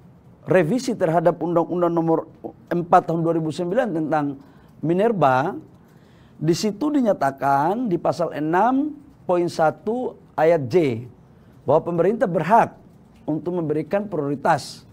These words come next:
kepada, eh, eh, W-, W U P K-nya. Itu ada di, nah. Atas dasar itu, maka P P kemudian kita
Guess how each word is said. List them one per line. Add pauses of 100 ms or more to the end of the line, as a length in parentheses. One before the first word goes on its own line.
(680)
kepada, (400)
eh, (680)
eh,
W-,
W
U
P
K-nya.
Itu
ada
di,
nah. (640)
Atas
dasar
itu, (220)
maka
P
P (1600)
kemudian
kita